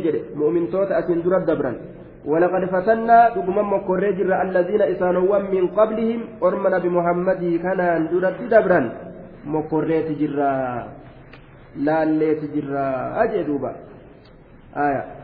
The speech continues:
mokkorree jirra, laallee jirra. Eenyulleen kaa hin mokkoramin hin jiru jechuu. Tayyib. "ولقد فتنا الذين من قبلهم."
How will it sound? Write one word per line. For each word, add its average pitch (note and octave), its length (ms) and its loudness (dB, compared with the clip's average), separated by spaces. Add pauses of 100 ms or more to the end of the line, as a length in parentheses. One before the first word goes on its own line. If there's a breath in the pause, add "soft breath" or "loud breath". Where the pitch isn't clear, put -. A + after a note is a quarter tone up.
(140)
mokkorree D3+ 520 0
jirra, F#3 200 0 (800)
laallee F3+ 500 4
jirra. C#3+ 220 -2 (880)
Eenyulleen A3+ 580 0
kaa A3 220 2
hin G3+ 180 -2
mokkoramin G3+ 440 0
hin G#3 160 0
jiru G3 180 0
jechuu. D3 260 0 (1200)
Tayyib. C3+ 300 -2 (1080)
"ولقد D#3+ 340 0 (100)
فتنا F#3 340 0
الذين E3 560 2
من D#3 160 0 (100)
قبلهم." D#3 420 0